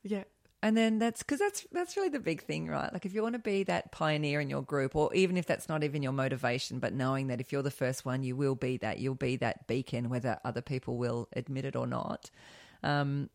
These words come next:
Speaker 2: or whether they even know what to do with sober you or not.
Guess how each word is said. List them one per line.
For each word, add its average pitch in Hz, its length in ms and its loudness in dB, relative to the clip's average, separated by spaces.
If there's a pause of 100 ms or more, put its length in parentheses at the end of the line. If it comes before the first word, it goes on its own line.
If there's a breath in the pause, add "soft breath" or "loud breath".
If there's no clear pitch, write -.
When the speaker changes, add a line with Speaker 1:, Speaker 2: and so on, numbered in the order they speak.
Speaker 2:
or 143 140 4
whether 151 200 6
they 135 180 4
even 143 200 2
know 139 160 4
what 143 180 0
to 196 80 0
do 208 440 6
with 170 180 0
sober 113 360 -2
you 98 440 -6
or 131 140 -4
not. - 320 -6